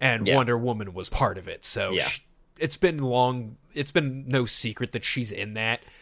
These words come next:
Speaker 1: And it was actually confirmed today that she might be in Shazam. I'm not gonna confirm, confirm, or deny, deny that, 'cause we
Speaker 2: Hmm.
Speaker 1: don't do that here.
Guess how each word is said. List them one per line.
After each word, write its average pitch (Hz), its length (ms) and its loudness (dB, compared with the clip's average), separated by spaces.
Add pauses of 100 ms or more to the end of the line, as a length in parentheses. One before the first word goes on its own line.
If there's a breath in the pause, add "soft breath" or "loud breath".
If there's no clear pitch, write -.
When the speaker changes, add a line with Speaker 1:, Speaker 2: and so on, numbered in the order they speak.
(320 loud breath)
Speaker 1:
And 104 280 -4
it 104 160 -10
was 104 180 -6
actually 107 400 -4
confirmed - 540 -18
today 151 380 -12
that 220 200 -20
she - 420 -12
might 151 440 -10
be 170 180 -6
in 175 100 -8
Shazam. 202 680 -4
I'm 156 160 -4
not - 180 -6
gonna 175 220 -8
confirm, 240 580 -6
confirm, 294 420 -4
or 294 60 -6
deny, 302 380 -4
deny 311 340 -2
that, 311 320 0
'cause 139 220 -2
we 220 300 -4
Speaker 2:
Hmm. 185 60 -4
Speaker 1:
don't 214 320 -4
do 247 220 2
that 311 280 -4
here. 339 380 2